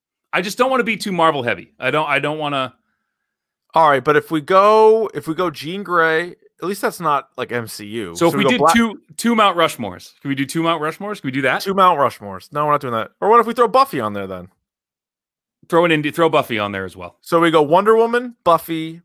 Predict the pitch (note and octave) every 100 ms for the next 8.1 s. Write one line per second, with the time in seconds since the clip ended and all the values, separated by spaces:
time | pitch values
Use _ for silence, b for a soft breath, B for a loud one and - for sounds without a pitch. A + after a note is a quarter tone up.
0 | - D3+ D#3 D3 C#3 C3+ C3 A#2+ - B2+
1 | A#2+ G#2+ G#2+ G2+ - G#2+ G2 - G2+ D#2+
2 | D2+ - - _ _ _ _ _ _ _
3 | _ _ _ _ _ _ _ _ - D#3+
4 | G3 B2+ A#2 G#2+ G#2+ B2 _ _ - C3
5 | B2 G2+ A#2 A#2 A2+ - A3 C4 C4 C#3
6 | - C#4 A#3 A#3+ B3 A#3+ - B3 A#3 A#3
7 | _ _ _ _ C3+ E3 E3+ - F#3 F3